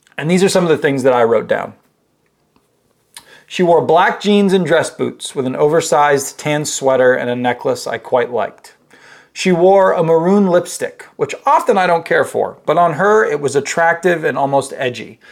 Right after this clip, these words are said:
It gave her innocent face a sexy quality that I enjoyed more and more. She is kind and light-hearted with as much goofiness as I myself have.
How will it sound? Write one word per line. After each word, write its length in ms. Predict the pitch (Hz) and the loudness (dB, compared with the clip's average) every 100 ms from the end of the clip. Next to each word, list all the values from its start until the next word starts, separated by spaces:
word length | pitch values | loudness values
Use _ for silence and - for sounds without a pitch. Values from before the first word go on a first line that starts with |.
| - _ | -20 _
It 140 | 147 143 | -8 -2
gave 240 | 170 185 | 0 2
her 120 | 180 | 0
innocent 560 | - 180 190 185 196 190 | 0 0 -2 -2 -6 -6
face 480 | - 156 143 135 - | -2 0 0 -2 -10
a 140 | - | -10
sexy 420 | - 165 139 - | -4 -4 -4 -6
quality 540 | 151 - 139 131 123 127 | -8 0 2 4 2 0
that 160 | 120 | 0
I 60 | 120 | 0
enjoyed 540 | 123 120 123 127 123 | -2 -4 0 0 0
more 280 | 113 117 117 | -2 -8 -8
and 100 | 113 | -8
more. 300 | 107 117 - _ _ _ _ _ _ - - _ | -10 -12 -18 _ _ _ _ _ _ -20 -20 _
She 180 | - 180 | -4 -2
is 140 | 151 | -2
kind 720 | - - 214 196 147 120 117 - | -4 -2 2 2 0 -6 -10 -12
and 160 | 143 | -6
light-hearted 760 | 135 151 160 - - 165 143 117 | 0 2 2 -2 -2 0 2 0
with 120 | 127 | -2
as 120 | 135 | -2
much 240 | 139 254 - 139 | 0 -2 -4 -2
goofiness 560 | 196 214 170 147 139 | -2 0 -4 -4 -6
as 220 | - 147 131 | -4 -4 -2
I 240 | 147 151 | -2 -2
myself 500 | 160 147 - 143 135 | -2 -4 0 0 0
have. 400 | - 143 101 - | -2 -4 -6 -14